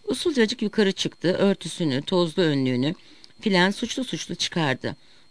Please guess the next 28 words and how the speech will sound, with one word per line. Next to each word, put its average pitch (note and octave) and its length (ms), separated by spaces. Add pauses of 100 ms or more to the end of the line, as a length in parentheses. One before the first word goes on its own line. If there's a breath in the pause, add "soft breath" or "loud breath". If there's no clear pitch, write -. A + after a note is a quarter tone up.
Babasının C#4+ 420
bugün C#4+ 180
yemek C4 360
bile F3 120
pişirmediği F3 600
anlaşılıyordu. D#3 840 (340 soft breath)
Her B3+ 220
gün B3 140
odadan F3+ 300
içeri F3+ 360
girdi F#3 300
mi A#3+ 120
mis B3 220
gibi F#3+ 240
bir G3+ 80
yemek F#3+ 280
kokusuyla C#3+ 500
karşılaşır, E3+ 720 (420 soft breath)
iştahı F3 340
açılırdı. B2+ 580 (720)
Tıraş D4 360
bitmişti. A3+ 500 (480 soft breath)
Boşnak A#3+ 380
teşekkür B3 400
üstüne F#3+ 260
teşekkür F#3+ 460
ederek G3+ 380
çıkarken B3+ 540